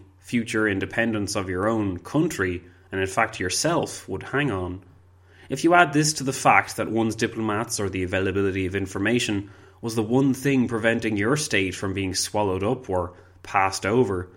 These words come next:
we can begin to imagine what it must have been like for men like Johann de Witt.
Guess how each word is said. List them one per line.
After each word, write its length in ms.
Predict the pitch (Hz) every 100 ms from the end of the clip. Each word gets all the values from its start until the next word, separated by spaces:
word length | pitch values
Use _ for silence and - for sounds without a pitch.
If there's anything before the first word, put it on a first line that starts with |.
| - _ -
we 100 | -
can 280 | 127 143 127
begin 420 | 127 127 139 160
to 180 | 151 131
imagine 500 | 110 131 147 104 98
what 120 | 110
it 60 | 120
must 260 | 117 156 202
have 100 | 180
been 180 | 131
like 240 | 110 120 120
for 160 | -
men 400 | 104 101 98 123
like 240 | 120 98 107
Johann 400 | 107 101 98 92
de 100 | 90
Witt. 340 | 107 101 95